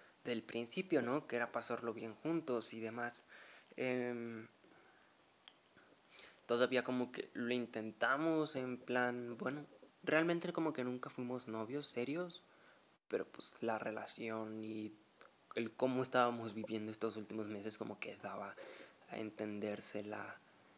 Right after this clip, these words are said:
la, la relación de esa forma. Y, y al final como que, pues, no, no, o sea, nunca le pedí, nunca le pedí yo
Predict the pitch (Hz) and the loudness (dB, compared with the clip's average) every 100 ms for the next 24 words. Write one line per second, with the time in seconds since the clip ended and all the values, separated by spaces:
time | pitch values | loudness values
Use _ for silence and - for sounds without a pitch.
0 | - - - - 104 101 98 101 98 - | -20 -20 -20 -12 -6 -4 -4 -6 -8 -6
1 | - 101 101 - 113 107 107 107 - 147 | -4 -4 -4 -4 -2 -2 -2 -2 4 4
2 | 143 127 - - - - - - 127 131 | 4 -2 -8 -18 -20 -20 -20 -6 0 2
3 | 120 117 - - _ _ _ _ _ _ | 2 -2 -8 -20 _ _ _ _ _ _
4 | _ _ - - 117 117 113 110 110 110 | _ _ -18 -10 -6 -2 -2 0 -2 -4
5 | - - - - - - - - - - | -10 -20 -20 -20 -20 -20 -18 -16 -16 -18
6 | - - - - - 120 113 110 107 - | -20 -20 -20 -20 -4 -2 -2 -4 -6 0
7 | 147 - - - 101 - - - 117 104 | 2 2 -2 -8 -8 -10 -10 -12 -10 -8
8 | 113 110 110 107 104 110 107 107 104 104 | -6 -6 -4 -6 -6 -8 -8 -8 -8 -10
9 | - - - - - 117 117 131 113 113 | -12 -16 -20 -20 -10 -8 -2 0 0 -2
10 | 113 110 110 107 104 107 | -4 -4 -6 -8 -8 -6